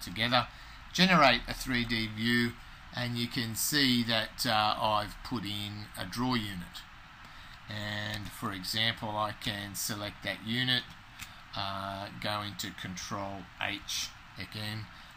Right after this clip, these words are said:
Let's say I pick up that corner, I can stretch, uh, the unit again holding the shift key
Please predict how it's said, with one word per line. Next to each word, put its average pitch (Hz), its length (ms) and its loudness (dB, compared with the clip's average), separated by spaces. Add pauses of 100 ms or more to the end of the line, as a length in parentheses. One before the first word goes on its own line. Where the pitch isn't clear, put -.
(100)
Let's 113 220 -8
say 110 120 -2
I 98 340 -2 (120)
pick - 240 -4
up 101 320 -2
that 131 260 6
corner, 110 440 0 (380)
I 127 160 4
can 110 600 -2 (280)
stretch, - 960 2 (320)
uh, 104 540 4 (100)
the 107 80 0
unit 113 340 0 (120)
again 117 280 0
holding 110 340 -2
the 95 60 -10
shift - 360 0
key 117 320 4